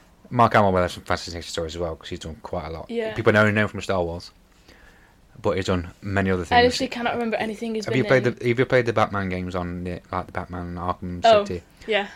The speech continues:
Speaker 1: Batman Arkham Asylum
Speaker 2: Yeah,
Speaker 1: and stuff?
Speaker 2: that's,
Speaker 1: He,
Speaker 2: that's
Speaker 1: he's,
Speaker 2: where I know him from.
Speaker 1: he's the voice of Joker.
Speaker 2: Yeah, that's right.
Speaker 1: He does a lot of
Speaker 2: Yeah.
Speaker 1: voice Joker on the com-, on the com-, on cartoons as well.
Speaker 2: Yep, that's where I know him from.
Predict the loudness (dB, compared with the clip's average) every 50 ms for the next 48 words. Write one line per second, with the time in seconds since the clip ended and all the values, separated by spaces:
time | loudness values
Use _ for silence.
0 | -8 -2 -2 0 0 0 0 0 2 0 0 -2 -2 -4 -6 -4 -4 -6 -4 -2
1 | 0 2 2 2 2 2 2 2 2 4 2 2 2 0 0 -2 -2 2 2 2
2 | 2 4 2 2 2 2 2 0 -2 -2 -4 -4 -6 -6 -4 0 0 2 2 4
3 | 6 6 6 6 6 4 0 0 2 4 4 2 0 -6 -8 -4 -2 0 0 0
4 | 0 -2 -4 -4 -6 -6 0 2 4 4 6 6 6 6 4 4 6 6 6 4
5 | 2 2 0 2 2 2 0 0 -2 -4 -4 -4 -4 -4 -4 -4 -4 -4 -4 -4
6 | -6 -8 -6 -6 -6 -6 -6 -8 -8 -6 -2 -2 -2 -2 -2 -4 -10 -10 -10 -10
7 | -10 -12 -12 -12 -14 -10 -6 -4 -4 -4 -4 -8 -12 -8 -6 -6 -4 -4 -6 -6
8 | -8 -8 -8 -8 -8 -10 -10 -10 -10 -8 -8 -10